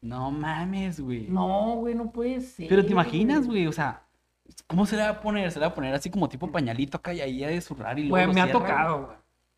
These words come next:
Speaker 1: Ay, pero
Speaker 2: Me ha tocado hacer en bolsa, güey. Lo que yo <laughs> hacía, lo que yo hacía.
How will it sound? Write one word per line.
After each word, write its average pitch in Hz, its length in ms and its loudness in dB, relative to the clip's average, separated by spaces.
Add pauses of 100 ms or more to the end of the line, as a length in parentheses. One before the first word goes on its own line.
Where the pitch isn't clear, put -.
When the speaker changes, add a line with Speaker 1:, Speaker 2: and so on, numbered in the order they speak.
(120)
Speaker 1:
Ay, - 440 -6
pero 170 340 2
Speaker 2:
Me 202 120 4
ha 196 120 4
tocado 226 320 2
hacer 226 220 2
en 220 160 4
bolsa, 170 360 -4
güey. 131 180 -14 (680)
Lo 233 220 8
que 233 180 4
yo 220 100 6
<laughs> 202 40 12
hacía, 233 580 6 (500)
lo 214 380 6
que 208 200 4
yo 226 180 6
hacía. 262 600 -2